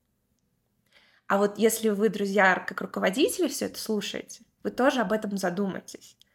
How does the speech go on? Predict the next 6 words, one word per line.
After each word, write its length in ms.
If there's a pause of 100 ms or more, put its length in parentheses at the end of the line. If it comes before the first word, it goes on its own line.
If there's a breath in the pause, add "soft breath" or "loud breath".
(280)
Задумайтесь 680
о 40
том, 640
что 400
вы 220
делаете 840